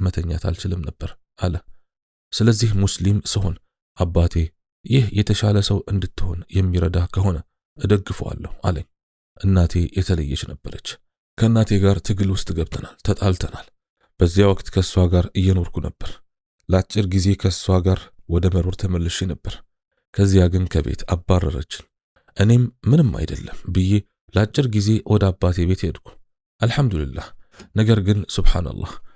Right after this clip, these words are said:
ከዚያ ከሃያ ዓመታት በኋላ በብዙ ስራዎች ውስጥ በመሳተፍ፣ ከሰለምቴዎች ጋር በመስራት፣ ዳዕዋ ላይ በመስራት፣ የሰብአዊ እርዳታ ድርጅት በማቋቋም፣ ዓለምን እየዞርኩ ሰዎችን በመርዳት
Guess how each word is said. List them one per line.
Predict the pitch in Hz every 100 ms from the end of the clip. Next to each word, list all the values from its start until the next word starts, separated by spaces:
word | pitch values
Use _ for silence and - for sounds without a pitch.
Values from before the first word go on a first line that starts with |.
| _ _ -
ከዚያ | 107 98 98 98
ከሃያ | - 95 95 98 98 -
ዓመታት | 98 92 92 92 87
በኋላ | 87 87 87 _ _ - - -
በብዙ | 110 120 151
ስራዎች | - 76 69 - 92
ውስጥ | - -
በመሳተፍ፣ | 90 92 87 - 67 - - - _ _ _ _
ከሰለምቴዎች | 92 95 92 95 92 90 -
ጋር | 90 87 -
በመስራት፣ | 92 95 87 - - - - _ _ -
ዳዕዋ | 95 90 95
ላይ | 92 92
በመስራት፣ | 87 78 - - - - - _ _ _ _ -
የሰብአዊ | 95 92 101 - 98 101
እርዳታ | 98 90 90 92 82
ድርጅት | 90 95 87 - 92 -
በማቋቋም፣ | 90 95 98 87 - - - - - _ _ _ -
ዓለምን | 98 104 110
እየዞርኩ | 107 101 101 101 - 107
ሰዎችን | 101 104 - 110 113
በመርዳት | 107 101 85 85